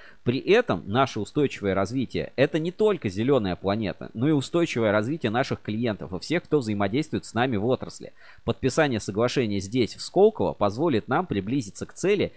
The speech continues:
и сделать это частью нашей общей бизнес-программы, добавил Игорь Игнашов, генеральный директор объединенной компании "Русал". Очень, а,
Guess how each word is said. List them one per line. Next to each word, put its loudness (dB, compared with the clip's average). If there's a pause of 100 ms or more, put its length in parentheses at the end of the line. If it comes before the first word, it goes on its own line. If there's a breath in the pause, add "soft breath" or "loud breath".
(120 soft breath)
и -6
сделать 0
это -4
частью -2
нашей -2
общей -2
бизнес-программы, -2 (240 loud breath)
добавил 4
Игорь 0
Игнашов, 0
генеральный 0
директор 0
объединенной -4
компании -2
"Русал". -2 (320 loud breath)
Очень, 4
а, -2